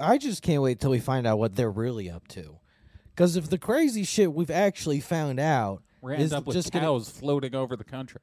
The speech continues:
Speaker 1: Yeah, it's getting out. Like, imagine what, like, so we got some wild shit about the Nazis that came out before we knew exactly what they were doing.
Speaker 2: Yeah.
Speaker 1: This is what we're finding out. That, we already know the Chinese are literally harvesting organs and making super cows, and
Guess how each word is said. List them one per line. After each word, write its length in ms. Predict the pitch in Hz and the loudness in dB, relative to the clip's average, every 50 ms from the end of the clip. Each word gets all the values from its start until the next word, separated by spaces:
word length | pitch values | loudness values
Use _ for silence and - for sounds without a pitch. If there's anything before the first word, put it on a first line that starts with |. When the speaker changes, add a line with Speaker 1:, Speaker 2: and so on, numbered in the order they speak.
| - | 0
Speaker 1:
Yeah, 260 | 175 208 202 180 160 | 4 6 6 6 6
it's 120 | 151 160 170 | 6 4 6
getting 260 | 180 233 202 165 170 | 6 6 6 6 4
out. 320 | 180 202 208 180 156 139 | 2 4 4 4 4 2
Like, 240 | 139 147 147 156 139 | 2 0 0 0 0
imagine 420 | 160 170 208 262 285 233 208 233 202 | 0 0 2 2 2 2 2 2 2
what, 200 | 175 156 147 _ - _ - | 2 0 0 _ -14 _ -8
like, 160 | - 170 170 | -6 -6 -4
so 140 | - - 196 | -4 -4 -4
we 100 | 220 302 | -2 -2
got 140 | 339 302 - | -2 -2 -2
some 160 | - 196 196 | -2 0 2
wild 260 | 202 196 180 175 165 | 4 4 4 4 2
shit 100 | - 202 | 2 2
about 200 | 185 151 147 139 | 2 2 0 -2
the 60 | - 123 | -2 -4
Nazis 480 | 120 147 202 226 196 - - 123 110 | -2 -2 -2 -2 -2 -2 -6 -8 -8
that 60 | 117 | -8
came 240 | - - 139 135 131 | -8 -4 -4 -2 -2
out 140 | 127 120 104 | -2 -4 -4
before 240 | - - - 151 139 | -6 -2 0 2 2
we 140 | 127 127 131 | 2 0 0
knew 140 | 131 123 | 0 -2
exactly 500 | 110 98 - - 147 170 190 175 - 139 | -4 -4 -2 0 2 4 4 2 0 -2
what 160 | 120 107 101 - | -4 -4 -4 -4
they 100 | 110 104 | -6 -6
were 140 | 101 98 | -6 -6
doing. 380 | 92 104 107 98 92 90 90 90 - | -8 -8 -8 -8 -8 -10 -12 -14 -10
Speaker 2:
Yeah. 240 | 135 139 131 101 - _ _ _ _ _ _ _ 123 | -8 -8 -8 -8 -10 _ _ _ _ _ _ _ -16
Speaker 1:
This 240 | 113 135 240 277 | -4 -4 -2 -2
is 80 | 262 - | 0 2
what 140 | 294 262 214 | 4 6 6
we're 100 | 180 156 | 6 4
finding 320 | - 185 180 185 170 165 156 | 4 2 2 2 2 2 0
out. 100 | 143 - | -2 -2
That, 140 | 151 135 - - _ - | -4 -8 -8 -12 _ -4
we 60 | 233 | 0
already 160 | 311 339 240 | 0 2 2
know 140 | 190 254 294 | 6 6 6
the 80 | 262 196 | 6 6
Chinese 580 | 156 - - 220 196 190 208 240 240 214 175 160 | -2 -2 0 0 2 2 0 0 0 0 0 -2
are 60 | 135 110 - 117 | -2 -4 -8 -4
literally 360 | 156 202 220 208 190 170 151 | 6 8 8 8 8 6 6
harvesting 680 | 113 - - 160 165 185 175 180 165 - - 165 151 135 | 2 0 -2 -2 -2 0 -2 -4 -6 -4 -4 -6 -6 -2
organs 540 | 135 151 175 190 185 165 175 170 156 131 127 | 0 2 2 2 2 0 -4 -4 -4 -8 -8
and 80 | 131 | -6
making 340 | 139 156 160 143 147 131 123 | -4 -4 -2 -2 -4 -4 -6
super 360 | - - - 196 170 - 156 | -6 -4 -2 -2 -2 -2 -6
cows, 580 | - - - 165 156 151 147 151 147 143 127 123 | -6 -4 -4 0 0 2 4 4 4 2 0 -2
and 180 | 123 113 110 | -6 -8 -8